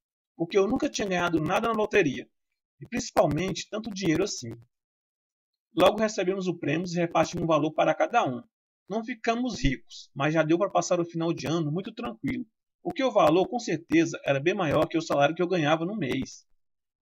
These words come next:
Depois daquele dia, nunca mais fiz meus jogos sem utilizar aquela técnica maravilhosa.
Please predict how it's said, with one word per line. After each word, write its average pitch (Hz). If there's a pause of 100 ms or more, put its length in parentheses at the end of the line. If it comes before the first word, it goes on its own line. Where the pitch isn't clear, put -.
Depois 233
daquele 214
dia, 139
nunca 233
mais 175
fiz 170
meus 170
jogos 135
sem 170
utilizar 156
aquela 156
técnica 151
maravilhosa. 156